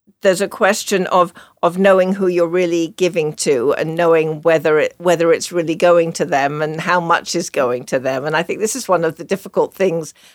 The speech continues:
as a giver, uh, of, of knowing, well, how do I know they're real? How do I know it really went to them? And how mu-, how do I know,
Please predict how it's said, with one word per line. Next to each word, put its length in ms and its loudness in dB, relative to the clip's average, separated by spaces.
as 200 -2
a 60 0
giver, 520 0
uh, 260 2
of, 320 -2
of 180 -2
knowing, 440 4
well, 240 0
how 180 -2
do 140 0
I 120 2
know 220 2
they're 220 0
real? 560 -2
How 180 -2
do 140 -2
I 80 2
know 180 2
it 120 0
really 260 2
went 300 2
to 80 -4
them? 240 0
And 140 -2
how 160 0
mu-, 220 0
how 180 0
do 120 2
I 120 4
know, 400 4